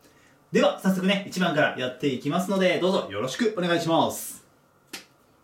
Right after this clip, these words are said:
ってことで、まあ、先週ね、見ていただいた方はあれと思うかもしれないんですが、取り直します。えっと、取り直しをしております。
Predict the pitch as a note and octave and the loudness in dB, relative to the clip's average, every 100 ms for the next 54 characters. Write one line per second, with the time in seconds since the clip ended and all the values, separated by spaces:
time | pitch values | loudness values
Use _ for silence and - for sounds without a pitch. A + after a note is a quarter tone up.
0 | _ _ - - _ - - G3 G#3+ A3 | _ _ -20 -20 _ -6 0 4 4 4
1 | F3 D#3+ D#3 F#3 A3+ A3 B3 A#3+ B3 A3 | 2 2 0 2 2 2 2 4 2 2
2 | A3+ F3+ D#3+ F3 F#3+ G3+ G3 - D#3+ A#3 | 0 0 0 0 0 2 2 2 2 2
3 | - - E3+ G#3 D#3 C3 D3+ C#3 D3+ C3+ | 2 0 2 2 2 -2 -2 2 2 2
4 | A#2+ E3 G3 - F3 G#3+ G3 F#3 E3+ D#3 | 0 -2 -2 2 2 4 2 2 2 0
5 | D3 C#3 C3 A2 F#3 G#3+ F#3+ F3+ - - | -2 -4 -4 2 4 4 4 2 -2 -4
6 | - C3+ C3 B2 A2+ C#3+ - | -2 0 0 0 0 -2 -4